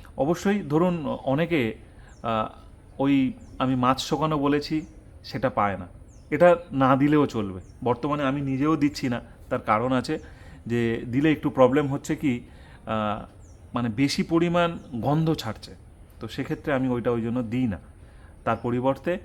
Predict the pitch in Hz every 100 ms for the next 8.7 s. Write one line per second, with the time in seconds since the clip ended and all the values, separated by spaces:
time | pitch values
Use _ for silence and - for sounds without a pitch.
0 | - - 113 120 117 151 - 123 120 143
1 | 120 117 104 107 98 98 - - - -
2 | - - - - - - - - - -
3 | - - - - - - - - 127 165
4 | - - 202 220 208 156 160 170 - 147
5 | 143 156 156 170 165 180 185 113 101 110
6 | 107 92 90 - - - - - 135 175
7 | 170 151 160 156 - 139 113 110 - 151
8 | 151 156 147 - 135 143